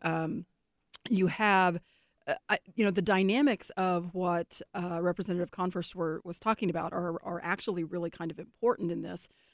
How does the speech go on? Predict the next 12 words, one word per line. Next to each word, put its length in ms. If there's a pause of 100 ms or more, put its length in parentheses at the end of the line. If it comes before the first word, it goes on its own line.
(320)
Uh, 140
and 160
that's 140
probably 420
how 120
the 100
Democrats 420
are 60
gonna 160
message 400
around 260
this 240